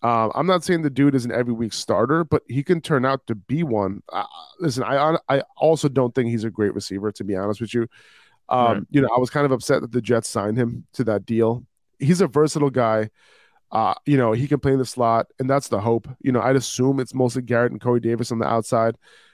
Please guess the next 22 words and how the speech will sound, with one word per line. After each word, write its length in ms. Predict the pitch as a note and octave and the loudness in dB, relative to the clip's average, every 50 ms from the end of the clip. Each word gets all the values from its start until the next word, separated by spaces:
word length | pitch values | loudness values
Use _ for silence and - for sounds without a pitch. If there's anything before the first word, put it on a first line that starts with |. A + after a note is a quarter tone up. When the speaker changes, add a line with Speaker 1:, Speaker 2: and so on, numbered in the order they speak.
| _ _ | _ _
Speaker 1:
I-, 120 | - D3 D3+ - | 0 0 2 2
if 120 | D3 B2 | -2 0
Garrett 180 | - D3 D#3 E3 | 0 2 2 4
Speaker 2:
Mm-hmm. 60 | E3+ | 4
Speaker 1:
Wilson 220 | F3 D#3+ E3+ D3+ - | 2 2 0 -2 -4
is 120 | C#3 - _ _ | -6 -8 _ _
commanding 340 | B2 B2 B2 B2+ C3 B2+ | -2 0 0 0 0 0
all 220 | - - - A#2+ A#2 | 0 2 2 2 2
this 120 | A2 G#2 | 0 -4
attention, 600 | G#2 - - F3+ E3+ F#3 - C3+ A#2 A2 G#2+ - _ _ _ _ _ _ _ _ _ _ _ _ _ _ _ - _ - | -10 -2 -2 -2 -2 0 0 0 0 0 -4 -8 _ _ _ _ _ _ _ _ _ _ _ _ _ _ _ -20 _ -2
I 80 | - C#3 | -2 0
think 180 | - D#3+ D#3 D3 | 2 2 2 4
there's 180 | D#3 C#3+ A2+ | 4 2 2
room 280 | G#2+ G#2+ A#2+ C#3 C3+ A#2+ | 2 2 2 2 2 2
for 180 | - - - - | -2 -4 -4 -2
other 160 | A#2 B2 A#2+ A#2 | 0 0 0 0
wide 200 | G#2+ G#2+ A2 A2 G#2+ | 0 0 0 0 -2
receivers 380 | G#2 G2+ - A#2 A2 G2+ G2+ - | -6 -8 -6 -6 -4 -4 -4 -6
to 120 | - - - | -10 -12 -10
contribute, 520 | - G2+ F2 - - G#2 D2+ F#2 F2 - - | -10 -10 -8 -6 -6 -6 -4 -4 -6 -2 0
right? 180 | G#2 A2+ A#2 - _ - - - - - - _ _ | 0 0 0 -2 _ -20 -20 -20 -20 -20 -20 _ _
Um, 380 | A#2 A#2+ A2+ A2 G#2+ G#2+ G#2+ | 0 2 2 2 0 0 -2